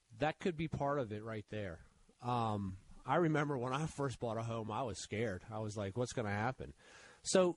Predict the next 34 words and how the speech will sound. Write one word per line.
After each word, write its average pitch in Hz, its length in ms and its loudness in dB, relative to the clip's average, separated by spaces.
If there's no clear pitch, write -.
so 190 200 2
at 185 100 -2
the 190 120 0
end 214 140 0
of 202 60 0
the 160 80 -2
day 160 260 0
here, 147 160 2
you 143 140 0
just 165 200 -4
need 160 140 -2
to 135 80 -2
really 135 240 2
sit 127 240 -4
down 123 260 0
and 113 120 0
look 123 160 -2
at 120 100 -4
the 113 80 0
math. 104 680 -2
You 120 120 2
know, 113 120 6
what 135 280 4
is 175 160 2
the 135 100 -6
cost 143 460 -2
of 123 100 -2
home 131 320 0
ownership 120 760 -2
versus 117 380 0
the 113 80 -2
cost 123 400 -2
of 110 140 -4
renting? 117 500 -2